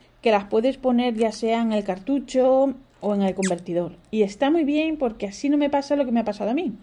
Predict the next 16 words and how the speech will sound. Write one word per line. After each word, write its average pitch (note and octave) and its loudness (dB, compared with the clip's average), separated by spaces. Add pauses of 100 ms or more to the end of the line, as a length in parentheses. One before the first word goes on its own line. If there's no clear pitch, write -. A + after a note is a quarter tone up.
(300)
Resulta C4 0
que D4+ 0
tengo D4 2
una C#4 2
Kaweco C4+ 0
rosa, A#3+ -4 (320)
súper G3 -2
mona. G3+ -4 (160)
Es G#3 -2
la G#3 -2
Kaweco G#3 0
Frosted, G3 -4 (400)
eh, F#3 0 (380)
no, G#3 -4
Kaweco A3+ -4
Frosted C4 -4